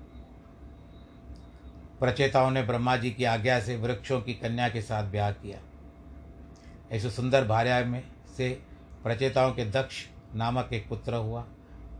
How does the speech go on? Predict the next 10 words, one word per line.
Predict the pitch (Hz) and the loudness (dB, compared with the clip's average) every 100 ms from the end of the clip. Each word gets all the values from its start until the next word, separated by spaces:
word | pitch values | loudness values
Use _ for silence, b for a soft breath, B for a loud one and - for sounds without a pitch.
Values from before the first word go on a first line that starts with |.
| - | -4
जो | 113 | -4
आगे | - 120 123 139 | 4 6 6 4
चल | 127 110 | 2 2
करके | 117 104 110 | 0 0 -2
कालांतर | - 131 127 123 110 104 | 2 4 6 4 2 2
में | 104 104 B B B - | 2 -2 B B B 2
एक | 135 135 113 | 2 4 2
दक्ष | 127 - 123 | -2 -2 -2
वो | 131 | -2
था | 143 143 151 | 0 -2 -4